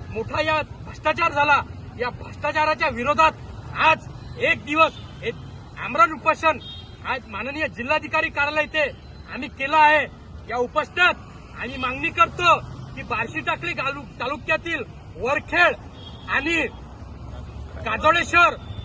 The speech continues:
या भागातील नागरिकांना तात्काळ पाणी मिळालं पाहिजे आणि या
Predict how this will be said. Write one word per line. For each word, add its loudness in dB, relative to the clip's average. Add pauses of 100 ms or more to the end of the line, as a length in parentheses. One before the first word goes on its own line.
(140)
या 2
भागातील 2 (400)
नागरिकांना 2 (440)
तात्काळ 0
पाणी -2 (460)
मिळालं 6
पाहिजे 4 (520)
आणि -6
या 6